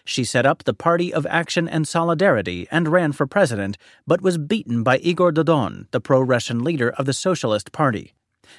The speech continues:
Ms. Sandhu then waged quixotic electoral campaigns against the socialists and parties controlled by Moldova's oligarchs. While she and her volunteers operated out of a deteriorating nineteenth century villa,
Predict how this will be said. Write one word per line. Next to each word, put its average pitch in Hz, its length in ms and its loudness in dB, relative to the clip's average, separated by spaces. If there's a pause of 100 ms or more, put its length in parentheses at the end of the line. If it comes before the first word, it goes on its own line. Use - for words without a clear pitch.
Ms. 113 180 -2
Sandhu 135 540 2
then 143 280 2
waged 147 440 0
quixotic 175 560 -2
electoral 131 500 2
campaigns 123 720 -2
against 139 360 -2
the 139 80 -4
socialists 135 640 -2 (260)
and 151 180 -4
parties 127 400 -2
controlled 151 540 0
by 151 140 4
Moldova's 143 560 2
oligarchs. 120 680 -2 (500)
While 123 180 0
she 180 340 -4
and 160 140 -2
her 135 120 0
volunteers 135 680 0
operated 123 600 0
out 135 160 2
of 123 80 0
a 131 80 0
deteriorating 120 840 0
nineteenth 123 460 -2
century 117 420 -4
villa, 104 400 0